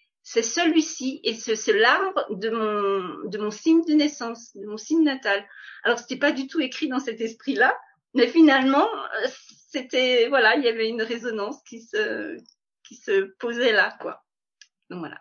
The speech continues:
il y a eu plein de petites, euh, euh, plein de retours comme ça qui étaient amusants, euh,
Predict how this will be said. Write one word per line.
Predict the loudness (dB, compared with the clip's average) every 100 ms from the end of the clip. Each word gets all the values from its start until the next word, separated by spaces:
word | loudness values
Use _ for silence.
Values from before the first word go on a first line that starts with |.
| _
il | -12
y |
a |
eu | -10
plein | -10 -10
de | -10
petites, | -16 -18 -20 -20 -14
euh, | -12 -12 _ _ -20 -20 -20 -20 _ _ _ _ -20
euh, | -20 -20 -6
plein | -4
de | -2
retours | -4 -4 -8 -6
comme | -10
ça | -6 -8
qui | -8 -12 -16
étaient | -12 -10
amusants, | -8 -10 -8 -8 -6 -8 -8
euh, | -10 -12